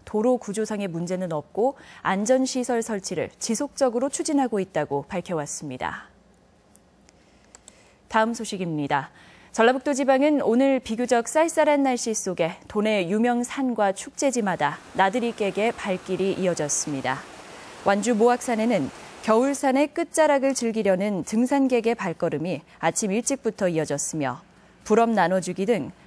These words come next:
대보름 행사가 열린 전주 역사박물관에도 가족 단위 나들이객들이 몰렸습니다. 오늘 낮 최고 기온은 전주 오점육 도 등 이 도에서 칠 도의 분포를 보였으며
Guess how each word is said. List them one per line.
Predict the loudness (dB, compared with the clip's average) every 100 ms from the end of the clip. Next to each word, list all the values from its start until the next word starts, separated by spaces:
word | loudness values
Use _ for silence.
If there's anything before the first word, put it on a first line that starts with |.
| -4
대보름 | 0 4 4 4
행사가 | 2 0 0 0 2
열린 | 2 2 0 -2
전주 | -2 -2 0 0 0
역사박물관에도 | 0 0 -2 -2 -4 -2 -2 -2 -2 -2 -4 -14 -20 -6
가족 | -2 0 -2 0
단위 | 0 2 2
나들이객들이 | 2 0 0 -2 -2 -4 -4 -4
몰렸습니다. | -2 0 -2 -4 -6 -4 -2 -4 -6 _ _ _ _ -20 -20 -20 -18 0
오늘 | 2 4
낮 | 4 2
최고 | 0 0 2
기온은 | 4 4 4 2 0
전주 | -2 -2 0 2 2
오점육 | 0 2 0 2 -2 -4
도 | -4 -2
등 | -2 -2 -8 _
이 | -2 0
도에서 | 2 2 2 -2
칠 | -2 -4 0
도의 | 2 2
분포를 | 0 -4 -2 -2
보였으며 | 0 -2 0 -4 -2 -2